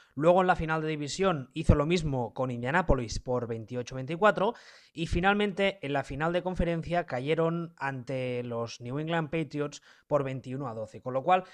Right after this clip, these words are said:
es un equipo que año a año, cuando empieza la temporada, aspira muchísimo.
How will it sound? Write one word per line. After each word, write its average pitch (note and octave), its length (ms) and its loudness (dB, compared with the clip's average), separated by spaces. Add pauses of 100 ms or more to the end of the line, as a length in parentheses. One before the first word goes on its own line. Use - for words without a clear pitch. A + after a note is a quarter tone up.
(260)
es F3+ 160 -4
un A#3+ 100 4
equipo G#3+ 420 0
que G3+ 280 0
año F#3+ 280 2
a F#3 80 4
año, G3 340 0
cuando C3 240 -6
empieza E3 220 0
la F3 40 -2
temporada, D#3 480 2
aspira E3 500 -4
muchísimo. F3 720 -2